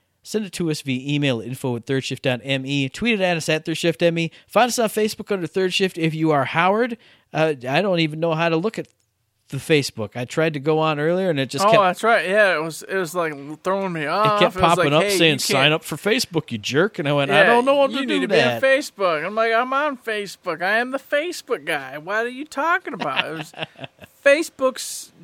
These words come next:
Speaker 2: dead. I don't know what's happening to it, everybody. I'm sorry. I don't know what to tell you.
Speaker 1: Went the way of MySpace.
Speaker 2: Exactly.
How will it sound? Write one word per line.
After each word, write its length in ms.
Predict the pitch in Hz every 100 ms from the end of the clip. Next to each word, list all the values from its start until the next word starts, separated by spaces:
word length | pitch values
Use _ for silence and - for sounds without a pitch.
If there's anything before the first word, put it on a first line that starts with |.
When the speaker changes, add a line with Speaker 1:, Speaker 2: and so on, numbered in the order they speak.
| 160
Speaker 2:
dead. 560 | 156 165 139 135 143 147 _
I 180 | - 214
don't 100 | 208
know 100 | 185
what's 140 | 160 -
happening 440 | 139 139 143 143
to 180 | - 151
it, 60 | 147
everybody. 460 | 143 139 147 147
I'm 140 | 147 151
sorry. 380 | - 135 110 156 156
I 60 |
don't 40 | 165
know 60 | 185
what 160 | 160
to 40 | -
tell 220 | 143 123
you. 60 | -
Speaker 1:
Went 140 | 143
the 60 | 151
way 160 | 143 135
of 60 |
MySpace. 640 | 113 98 - - - - -
Speaker 2:
Exactly. 600 | 180 151 147 - - -